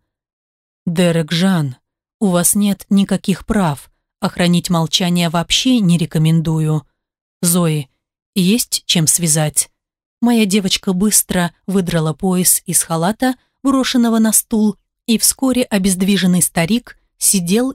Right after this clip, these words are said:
и зло взирал на нас. «Я говорил, что меня надо было спрятать», кривился он, «что рано или поздно до вас дойдёт».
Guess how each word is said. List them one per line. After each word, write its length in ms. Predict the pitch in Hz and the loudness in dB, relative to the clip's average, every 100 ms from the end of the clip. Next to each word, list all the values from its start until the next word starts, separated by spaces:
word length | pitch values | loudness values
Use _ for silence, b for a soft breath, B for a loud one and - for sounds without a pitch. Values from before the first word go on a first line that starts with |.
| _ | _
и 140 | 226 | -2
зло 320 | 196 180 190 247 | 0 0 0 0
взирал 500 | 202 202 185 170 175 | 0 0 0 0 0
на 140 | 190 | 2
нас. 440 | 202 147 135 - - _ _ _ _ _ _ _ | 0 0 0 -2 -4 _ _ _ _ _ _ _
«Я 220 | 190 170 | -6 -4
говорил, 640 | 165 165 165 165 190 160 131 _ _ _ - | -2 -2 -2 0 0 -2 -6 _ _ _ -8
что 260 | - - | -6 -2
меня 320 | 170 170 165 | 0 2 0
надо 300 | 165 165 156 | 0 -2 -2
было 240 | 156 160 151 | -4 -4 -2
спрятать», 760 | - - 160 143 - 143 - - _ _ _ | -4 -4 -8 -8 -8 -6 -6 -8 _ _ _
кривился 600 | 302 269 185 165 - 196 | 0 2 0 -2 -4 -2
он, 300 | 190 165 143 - _ _ _ _ | -2 -2 -4 -10 _ _ _ _
«что 300 | - - 165 | -6 -4 -2
рано 340 | 156 156 165 160 | -2 0 0 0
или 120 | 156 | -4
поздно 720 | - 175 185 165 175 165 127 _ | -4 0 0 2 0 0 -4 _
до 220 | 202 165 | -4 -4
вас 240 | 151 156 156 | -2 -2 -4
дойдёт». 680 | 160 151 156 165 175 147 | -4 -4 -4 -4 -4 -6